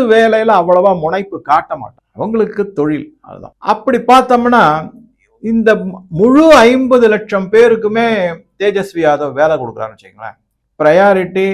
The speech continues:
நமக்கே தெரியும், எந்த மதத்தின-, மதத்தினருக்கு முன்னுரிமை கொடுக்கப்படும். ஏன்னா அவங்களுடைய நிலைப்பாடே அப்படித்தான். அரசியல்வாதிகளுடைய நிலைப்பாடு இன்னைக்கு எப்படி அப்படின்னா, மத சார்பின்மை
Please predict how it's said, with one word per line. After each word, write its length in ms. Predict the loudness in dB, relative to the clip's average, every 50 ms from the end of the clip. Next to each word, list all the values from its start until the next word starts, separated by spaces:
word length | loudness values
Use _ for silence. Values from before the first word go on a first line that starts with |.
| -6 -8
நமக்கே 440 | -8 -8 -6 -6 -6 -4 -4 -4 -4 -2
தெரியும், 360 | -2 -4 -2 -4 -6 -10 -16 _ _ _ _ _ -12 -4 0 0 0
எந்த 360 | 2 0 -2 -4 -4 0 2 4 4 4 4 2 2 0
மதத்தின-, 1120 | 0 0 0 0 -2 -2 -4 -14 -6 -6 -6 -4 -4 -6 -8 -8 -8 -6 -6 -6 -6 -6 -2
மதத்தினருக்கு 840 | -2 0 0 -2 -4 -2 -4 -2 0 0 0 -2 -2 -4 0 0 0 0 0 -8 _ _ _ _ _ _ _ _ _ _ _ -6
முன்னுரிமை 560 | -2 0 0 2 4 4 4 4 6 6 4 4
கொடுக்கப்படும். 680 | 4 2 0 2 2 2 2 2 0 0 0 0 -2 -4 -8 -4
ஏன்னா 240 | -2 -2 0 2 4
அவங்களுடைய 480 | 4 4 4 2 4 4 4 6 6 6 6 6 4 4 2 2 -2 0
நிலைப்பாடே 640 | 2 4 6 6 6 4 4 4 4 4 6 6 6 6
அப்படித்தான். 440 | 4 4 2 -2 -2 -2 -4 -6 -6 _ _ _ _ -14
அரசியல்வாதிகளுடைய 1080 | -6 -6 -6 -6 -2 0 2 2 4 4 2 2 2 0 -2 -4 -6 -6 -6 -4 -4 -4
நிலைப்பாடு 500 | -4 -6 -8 -10 -10 -6 -4 -6 -4 -6 -8
இன்னைக்கு 260 | -16 -16 -18 -16 -16
எப்படி 260 | -16 -16 _ -16 -12 -12 -12
அப்படின்னா, 340 | -12 -14 -18 -16 -12 -12 -12 -10 -6
மத 280 | -6 -4 -2 -2 -6 -6
சார்பின்மை 680 | -2 0 0 0 0 0 -4 -12 -14 -10 -8 -8 -10